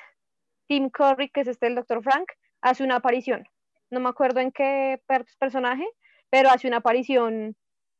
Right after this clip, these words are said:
no como el doctor, pero sí hace una aparición muy, muy interesante ahí, como metido dentro de la trama. Em, yo conocí la película, de hecho, porque una actriz que yo adoraba cuando era pequeña, en, de, de Nickelodeon, que se llama Victoria Justice,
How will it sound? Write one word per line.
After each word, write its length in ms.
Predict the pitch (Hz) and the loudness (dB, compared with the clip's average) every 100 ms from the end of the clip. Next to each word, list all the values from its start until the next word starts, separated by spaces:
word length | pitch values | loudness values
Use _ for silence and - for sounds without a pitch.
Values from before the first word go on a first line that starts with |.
| _ _ - | _ _ -4
no 120 | 254 | -2
como 180 | 262 254 | -2 -2
el 60 | 254 | 0
doctor, 320 | 262 262 277 | 0 0 0
pero 180 | 320 302 | 0 -2
sí 140 | - | -2
hace 120 | 214 | -6
una 100 | 214 | -6
aparición 380 | 208 202 226 208 | -6 -6 -6 -8
muy, 240 | 208 208 208 | -6 -4 -4
muy 180 | 220 | -4
interesante 480 | 214 202 214 208 190 | -4 -6 -6 -8 -6
ahí, 140 | 190 202 | -8 -6
como 160 | 208 | -6
metido 580 | 220 226 220 202 185 202 - | -4 -6 -4 -4 -4 -12 -8
dentro 320 | 220 220 214 | -6 -4 -2
de 100 | 214 | 0
la 100 | 220 | 0
trama. 300 | 220 202 175 _ - _ _ _ - | 0 -4 -6 _ -20 _ _ _ 0
Em, 640 | 269 277 269 269 269 247 _ _ - _ _ | 4 4 4 2 -2 -6 _ _ -20 _ _
yo 240 | 226 302 302 | 2 2 4
conocí 300 | 302 320 311 | 0 2 2
la 100 | 285 | 2
película, 440 | 302 320 294 285 | 0 0 0 2
de 200 | 285 294 | 4 4
hecho, 180 | 285 277 | 4 -2
porque 300 | 277 269 277 | -4 -4 -2
una 180 | 269 247 | 0 0
actriz 300 | - 262 - | -4 -10 -6
que 80 | 269 | -2
yo 100 | 247 - | -2 0
adoraba 480 | 240 254 254 226 214 | 2 4 4 2 0
cuando 220 | 247 233 | -4 -4
era 80 | 214 | -4
pequeña, 460 | - 247 226 233 269 - | -4 -4 -2 -6 -10 -4
en, 640 | 233 233 226 220 214 214 - - | -2 0 -2 -4 -6 -8 -14 -6
de, 280 | 220 233 226 | 2 2 2
de 140 | 214 | 0
Nickelodeon, 500 | 254 247 262 - 277 | 0 0 2 4 2
que 100 | 277 | 0
se 60 | 262 | -2
llama 200 | 247 233 | 0 2
Victoria 340 | 247 247 233 233 | 0 2 0 2
Justice, 460 | 262 - 320 - | 0 -2 -8 -8